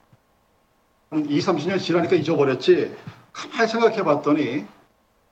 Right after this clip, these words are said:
입만 열면은 뭐 해서 "죽고 싶다, 죽고 싶다" 이 소리를 아마 입에 달고 살았던 것이,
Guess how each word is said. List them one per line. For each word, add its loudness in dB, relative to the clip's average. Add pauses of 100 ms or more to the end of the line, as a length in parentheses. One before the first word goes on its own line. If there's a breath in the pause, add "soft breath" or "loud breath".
(100)
입만 2
열면은 0
뭐 2
해서 0
"죽고 -8
싶다, 0
죽고 -6
싶다" 0
이 4
소리를 0
아마 4
입에 0
달고 -2
살았던 0
것이, 0